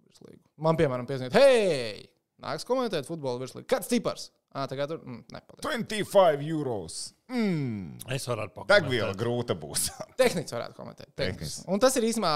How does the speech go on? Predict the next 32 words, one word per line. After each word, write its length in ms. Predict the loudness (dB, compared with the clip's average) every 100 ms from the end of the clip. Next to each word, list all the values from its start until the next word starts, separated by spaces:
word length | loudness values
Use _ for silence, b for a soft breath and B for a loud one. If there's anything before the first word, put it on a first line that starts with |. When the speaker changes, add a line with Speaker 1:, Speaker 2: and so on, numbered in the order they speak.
| 2 2
Speaker 1:
elīgi 320 | 2 -2 -4
grūti. 340 | -4 -4 -4 -4
Jūs 160 | -4
varat 220 | -2 -4 -2
paprasīt, 720 | -6 -6 -8 -8 -10 -14 -12
ja 160 | -6 -4
vēl 220 | -4 -4 -4
skatās, 400 | -4 -4 -6 -6
nezinu, 400 | -6 -8 -12 -8
droši 300 | -6 -6 0
vien 80 | 2
jau 60 | 2
vairs 160 | 2
neskatās, 540 | 2 2 0 -4 0 2
atslēdzās, 640 | 2 2 0 -2 -8 -6
ne 80 | -6
pa 140 | -4 -4
pāris 320 | -2 -2 -2
kausiem. 400 | -4 -2 -6 -10 -16 b b b -8
Bet, 320 | -6 -6 -6 -4
ā, 680 | -2 0 -2 -2 -2 -2 -2
nu, 80 | 0
Žiga 320 | 0 0 -4
ir 80 | -6
komentējis 560 | -6 -6 -8 -10 -10
ar 140 | -10 -6
Kareļinu 460 | -4 -4 -4 -8
vienu 100 | -8
spēli, 240 | -6 -4 0
komentē 400 | 0 0 -6 -16
kopā. 320 | -14 -14 -16 _ _ _ _ _ -12
Un, 480 | -8 -4 -2 -4 -6